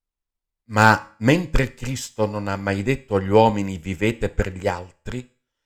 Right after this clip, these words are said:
egli ha mostrato però che non c'è nessuna differenza tra la nostra e l'altrui vita. Con questo mezzo egli ha dato all'uomo una personalità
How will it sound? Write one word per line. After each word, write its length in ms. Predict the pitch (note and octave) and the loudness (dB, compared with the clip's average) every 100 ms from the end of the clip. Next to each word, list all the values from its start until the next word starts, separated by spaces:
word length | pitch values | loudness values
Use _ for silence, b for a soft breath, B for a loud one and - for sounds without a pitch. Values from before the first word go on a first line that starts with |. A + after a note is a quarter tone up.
| _ _ | _ _
egli 640 | E3+ E3 E3+ E3 - _ _ | 8 8 6 0 -14 _ _
ha 100 | B2+ | 2
mostrato 800 | C#3 C#3 - D#3+ C3 - F#2+ _ | 2 2 2 4 4 0 -14 _
però 500 | - D#3+ D3+ D#3+ - _ _ _ | 8 8 8 4 -4 _ _ _
che 160 | - C3 | 0 2
non 220 | B2 A#2+ | 4 2
c'è 260 | A2 - D3 | -2 0 0
nessuna 720 | A#2 A2+ A2 - - A3+ F3 | 2 -2 -2 -4 2 2 2
differenza 920 | F#2 F2 - F#2+ C3 D#3 - D#3+ _ _ _ _ | 0 -6 -4 0 0 -2 -10 -14 _ _ _ _
tra 180 | - A2 | 2 2
la 140 | G#2 | 2
nostra 640 | G2+ F#2 - - B2 - _ _ | -2 -10 -12 -10 -12 -12 _ _
e 100 | A2 | 2
l'altrui 580 | G#2+ G#2+ G#2+ - A#2+ B2 | 6 4 2 -6 -4 -4
vita. 540 | G2+ E2+ - - _ _ _ _ _ _ _ _ | -8 -16 -12 -12 _ _ _ _ _ _ _ _
Con 260 | B2+ C3+ | 0 2
questo 420 | - G#3 - - D#3+ | 2 0 0 0 0
mezzo 560 | F#3 F#3+ G#2+ - - _ _ _ - | 2 0 -4 -16 -18 _ _ _ 0
egli 320 | A2 A2 G2 | 4 4 4
ha 80 | G2 | 2
dato 440 | F2+ A#2+ C#3 A2+ | 4 4 4 0
all'uomo 680 | G2+ G2+ C#3+ F3 F#3 - _ | 0 4 4 2 -2 -10 _
una 220 | A2 A2 | -4 -2
personalità 1500 | G2+ - - F#3+ - - B2+ A#2 G2+ F#2+ - D3 E3+ - _ | -2 0 4 6 4 -2 -2 -2 -2 -4 0 2 2 -2 _